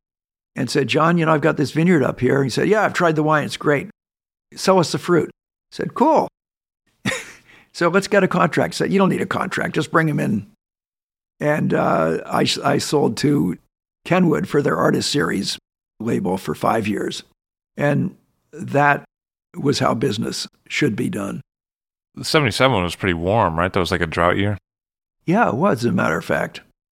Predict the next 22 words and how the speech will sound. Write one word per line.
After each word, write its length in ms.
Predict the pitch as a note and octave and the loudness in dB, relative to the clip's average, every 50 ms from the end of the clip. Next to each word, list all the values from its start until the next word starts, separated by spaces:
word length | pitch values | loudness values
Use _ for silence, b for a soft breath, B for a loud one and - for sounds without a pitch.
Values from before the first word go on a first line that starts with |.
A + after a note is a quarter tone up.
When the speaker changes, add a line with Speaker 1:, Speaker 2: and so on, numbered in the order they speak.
| _ _ - | _ _ -4
Speaker 1:
Yeah, 280 | D#3 D#3 C#3 C3 C3 - | 0 0 0 0 0 0
it 180 | C3 C#3 C#3 | -2 -2 -2
wasn't 360 | - C3 D3+ F#3 E3+ D3 C3 A#2+ | -2 0 0 0 0 0 -2 -2
the 60 | B2+ | -2
greatest 420 | B2 C3 C#3 C3 A#2+ A2 - - | -2 -2 -2 -2 -2 -4 -4 -2
year. 340 | A#2 A#2 A#2+ - - D#3 - _ _ _ _ _ _ _ _ _ _ _ - | -2 -2 -2 -2 -4 -6 -10 _ _ _ _ _ _ _ _ _ _ _ -10
Seventy-eight 420 | - - F3 F#3 G3 F3+ E3 F3+ | -4 -2 0 2 4 4 4 4
and 120 | D#3+ C#3 | 2 0
seventy-nine 540 | - C#3+ C3 A2 F#2+ A2+ A2 A2 - - - | 0 -2 -2 -2 -2 -4 -2 0 0 0 0
were 120 | E2+ - - | -2 -4 -6
terrific. 600 | - - - - B2 C#3 - - - - - - _ _ _ _ _ _ _ _ _ - | -6 -6 -4 -2 -2 -2 -4 -4 -10 -14 -16 -20 _ _ _ _ _ _ _ _ _ -10
But 140 | A#2 A#2+ | -8 -6
seventy-seven, 640 | - - D3+ E3 F3 C3+ G#2+ - C3+ B2 - - - G#2+ | -4 0 0 2 2 2 0 0 -2 -2 -2 -4 -6 -6
yeah, 160 | A2 A2+ G#2+ | -4 -4 -2
was, 320 | G2+ G#2 G#2 G2+ - - | -2 -2 -4 -4 -6 -6
was 260 | - B2 B2+ B2 G#2+ | -4 -2 -2 -2 -2
very 400 | G#2 A2 B2 C3 - - - - | -4 -4 -4 -2 -2 -2 -2 -2
alcoholic 600 | G#3 G3+ G#3+ - - A3 G3+ G3+ F3+ G3 G3+ - | -2 -2 -2 -4 -4 -4 -2 -2 -4 -4 -6 -6
and, 240 | A3 - G#3+ G#3+ F#3 | -6 -4 -4 -4 -4
and, 260 | - - - G3 F#3 | -4 -6 -6 -6 -6
and 220 | - - G#2+ G#2+ G2+ | -6 -6 -6 -6 -4
tough. 360 | - A2+ B2+ A#2 - - - | -4 -4 -4 -4 -6 -10 -18